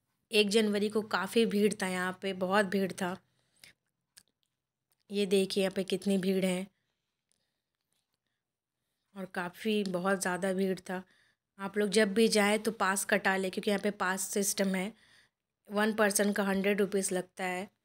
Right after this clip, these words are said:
अगर आप पास नहीं कटाएंगे तो फिर आपको जाने नहीं देंगे आगे, इसलिए आप पास कट-, कटा के ही लाइन में ल-, खड़े हो अपने,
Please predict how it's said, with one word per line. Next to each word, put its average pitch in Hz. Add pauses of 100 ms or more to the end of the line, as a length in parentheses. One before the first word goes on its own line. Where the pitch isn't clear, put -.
(420)
अगर 214
आप 208
पास 208
नहीं 220
कटाएंगे 196
तो 196
फिर 190
आपको 185
जाने 185
नहीं 190
देंगे 185
आगे, 185 (360)
इसलिए 202
आप 196
पास 190
कट-, 190
कटा 190
के 214
ही 233
लाइन 190
में 185
ल-, 180
खड़े 180
हो 180
अपने, 196